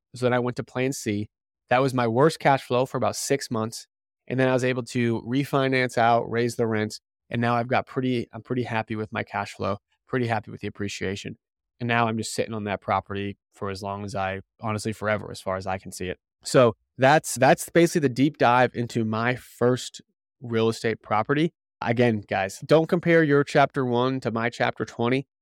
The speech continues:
If you're just still looking for your first deal or you're looking for your second deal, know that in four or five years, when you're standing in my shoes, you'll probably remember listening to this podcast, being like, "Oh gosh, like,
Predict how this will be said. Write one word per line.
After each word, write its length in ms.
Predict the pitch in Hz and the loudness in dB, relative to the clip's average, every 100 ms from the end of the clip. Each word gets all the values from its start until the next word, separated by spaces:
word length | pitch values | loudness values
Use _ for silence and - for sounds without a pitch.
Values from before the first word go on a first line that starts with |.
| _ - | _ -10
If 120 | 113 | -2
you're 240 | 117 127 | 2 4
just 280 | 135 - 131 | 2 0 -2
still 220 | - 131 | 0 2
looking 240 | 120 120 123 | 2 0 -2
for 100 | 127 | -2
your 120 | 123 | -2
first 300 | - 120 - | 2 0 0
deal 260 | 131 131 127 | 0 2 2
or 60 | |
you're 140 | 113 110 | 0 -4
looking 240 | 113 117 | -4 -6
for 100 | 117 | -4
your 100 | 117 | -6
second 360 | - 104 123 123 | -4 -6 -4 0
deal, 260 | 135 143 - _ _ - | 2 2 -2 _ _ -4
know 340 | 120 147 127 | 4 6 6
that 180 | 113 98 - | 4 0 -2
in 140 | - 117 | -8 -6
four 240 | - 131 | -4 -4
or 40 | 139 | 0
five 300 | 139 127 117 | 2 2 2
years, 320 | 117 151 135 | 0 -2 -2
when 120 | 117 | -2
you're 120 | 120 | -2
standing 320 | - 127 135 | 0 -2 0
in 100 | 120 | -2
my 160 | 107 113 | -2 -4
shoes, 400 | - 113 143 156 _ _ _ | -4 0 0 -2 _ _ _
you'll 180 | 117 131 | 0 0
probably 420 | - 139 143 147 | 2 2 2 0
remember 380 | 131 113 120 143 | -2 0 0 2
listening 320 | 120 117 143 | 2 2 -2
to 80 | 127 | -2
this 140 | 117 123 | -2 -2
podcast, 560 | 110 113 - 156 170 _ _ _ | -2 -2 0 0 -2 _ _ _
being 220 | 123 135 131 | 2 2 4
like, 220 | 123 110 | 0 0
"Oh 140 | 170 156 | 0 2
gosh, 420 | 127 143 113 - | 2 0 0 -8
like, 140 | 101 | -12